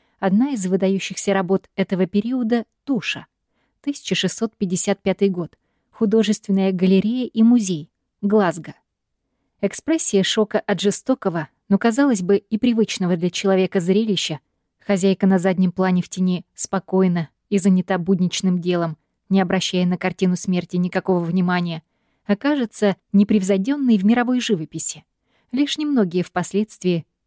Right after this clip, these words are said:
такие как Хаим Сутин, оказались способными лишь приблизиться к нерву, затронутому Рембрандтом. Автопортрет с выпью, тысяча шестьсот тридцать девятый год. Картинная галерея старых мастеров,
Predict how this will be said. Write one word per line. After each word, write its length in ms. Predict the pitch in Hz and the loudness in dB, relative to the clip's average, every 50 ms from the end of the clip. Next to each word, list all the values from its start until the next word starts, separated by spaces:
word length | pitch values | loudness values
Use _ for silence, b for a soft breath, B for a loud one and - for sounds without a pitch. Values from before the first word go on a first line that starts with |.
| _ _ | _ _
такие 320 | - 190 - - 196 185 | -4 -4 -2 0 0 0
как 200 | 180 - 180 - | 0 -2 -6 -6
Хаим 320 | - - 185 185 185 180 175 | -4 -2 0 0 0 0 0
Сутин, 500 | - - 190 175 - - 190 185 170 - _ _ _ _ _ _ | -2 -4 -6 -4 -2 0 0 0 0 -2 _ _ _ _ _ _
оказались 680 | - 190 - 220 220 220 294 302 285 247 208 - - - | -6 -2 0 0 0 0 0 0 0 0 0 -2 -4 -6
способными 840 | - - - - 190 - - 240 247 240 208 190 190 190 180 175 _ _ _ _ - | -8 -8 -4 -4 -2 -2 0 0 2 2 4 4 4 4 2 0 _ _ _ _ -2
лишь 260 | 233 277 269 - - | 0 0 0 -2 0
приблизиться 640 | - 269 277 240 254 240 185 151 175 - - 185 165 | 0 0 2 2 2 2 2 0 -2 -4 -4 -6 -4
к 100 | - 190 | -2 0
нерву, 420 | 185 190 214 208 175 180 165 - _ _ _ _ | 0 2 2 2 2 0 -2 -2 _ _ _ _
затронутому 840 | - 170 165 190 - - 185 202 208 202 196 185 - 196 185 190 185 - _ _ | -6 -2 -2 -2 -2 -2 0 2 2 2 2 2 2 2 2 2 0 -4 _ _
Рембрандтом. 640 | - 202 208 180 165 - 147 151 147 - 139 - - _ _ _ _ _ _ _ _ _ _ - | 0 2 2 2 0 -4 -8 -10 -12 -12 -16 -18 -20 _ _ _ _ _ _ _ _ _ _ -4
Автопортрет 840 | 208 196 - - 208 - 214 202 - - 254 277 294 285 - - _ - | -4 -2 -2 -2 -4 -2 -2 -2 -2 -4 -4 -4 -4 -6 -6 -12 _ -6
с 180 | - - 285 | -4 -2 0
выпью, 480 | 254 262 208 170 - - 165 160 156 - _ _ _ _ _ _ _ _ | 2 2 0 0 -2 -6 -10 -10 -10 -12 _ _ _ _ _ _ _ _
тысяча 360 | - 202 - - - - 190 | -6 -6 -6 -6 -6 -4 -2
шестьсот 380 | - - 180 - - 233 240 - | 0 0 -2 0 0 -2 -2 -2
тридцать 320 | - 202 202 - - 202 | 0 0 0 0 0 0
девятый 380 | 175 202 190 190 185 - - 190 | 0 2 2 2 0 0 -2 -4
год. 300 | 180 - 170 156 - _ _ _ _ _ _ _ _ _ _ | -4 -4 -8 -8 -10 _ _ _ _ _ _ _ _ _ _
Картинная 540 | - 202 196 - - 208 196 196 196 190 185 | -4 -4 -4 0 2 4 4 6 6 6 4
галерея 500 | 165 185 180 180 180 190 226 247 247 220 | 4 4 4 4 4 2 0 0 -2 -2
старых 360 | - - - 226 233 214 - | -2 0 0 2 2 2 2
мастеров, 600 | - 220 214 - - 233 220 185 147 - _ _ | 2 2 2 2 2 0 0 0 0 -4 _ _